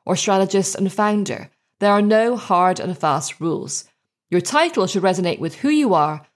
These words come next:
the audience you serve, and the vision you hold for your business. When deciding on your title, consider these questions.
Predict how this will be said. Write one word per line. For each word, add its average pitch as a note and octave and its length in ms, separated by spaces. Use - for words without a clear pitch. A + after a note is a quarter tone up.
the - 80
audience A3+ 520
you A#3+ 100
serve, C#3+ 440
and F3+ 120
the F3 80
vision F#3+ 400
you F3+ 160
hold D3 360
for - 80
your C#3 120
business. - 560
When A#3 140
deciding C#4+ 440
on C#4+ 80
your C4+ 100
title, F3 360
consider F#3 360
these D#3+ 220
questions. - 680